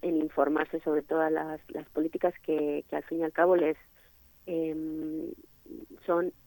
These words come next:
importantes para ellos en el, en el día a día, bueno, por supuesto para todos, pero que también les dan una serie de, de oportunidades, pues de,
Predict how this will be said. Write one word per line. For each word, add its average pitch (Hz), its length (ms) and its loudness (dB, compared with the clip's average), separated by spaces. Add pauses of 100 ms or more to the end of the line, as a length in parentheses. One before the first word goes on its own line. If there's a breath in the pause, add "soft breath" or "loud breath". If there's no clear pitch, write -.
(120)
importantes 165 960 -2
para 151 240 6
ellos 175 220 6
en 185 100 0
el, 160 260 2
en 160 120 0
el 151 180 2
día 160 200 4
a - 20 4
día, 175 240 8
bueno, 151 180 2
por - 140 -10
supuesto - 320 -4
para 139 220 0
todos, 180 360 2 (320 loud breath)
pero 185 140 8
que 175 80 8
también 165 320 6
les 180 140 8
dan 180 120 4
una 190 240 2
serie 180 180 4
de, 156 480 4
de 160 120 2
oportunidades, 151 960 0
pues 131 160 -6
de, 135 240 -2